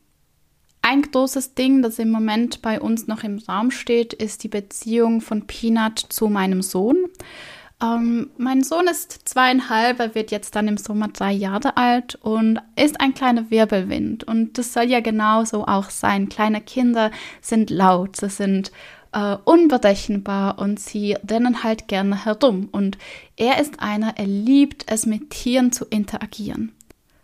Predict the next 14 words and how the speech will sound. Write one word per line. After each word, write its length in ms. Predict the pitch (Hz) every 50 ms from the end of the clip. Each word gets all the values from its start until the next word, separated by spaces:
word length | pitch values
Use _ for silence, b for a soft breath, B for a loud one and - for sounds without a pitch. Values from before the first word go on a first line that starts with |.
| _ _ _ _ _ _ _ _ _ - 220
Manchmal 440 | 233 254 285 294 294 294 277 262 -
ist 180 | 240 240 - 240
er 80 | 233
da 200 | 226 233 220 214
einfach 420 | - 214 214 220 - 214 - - -
auch 160 | 214 208 -
ein 120 | 214 202
bisschen 360 | - 202 196 - 202 196 196
zu 240 | - - 285 269 -
aufgedreht 840 | 247 240 240 240 - - - 233 - - - 220 214 214 214 - - _
für 220 | - - - 220 208
das 260 | - 202 202 202 -
jeweilige 600 | 202 196 196 196 190 190 196 190 - - - _
Tier 340 | - - - 277 269 269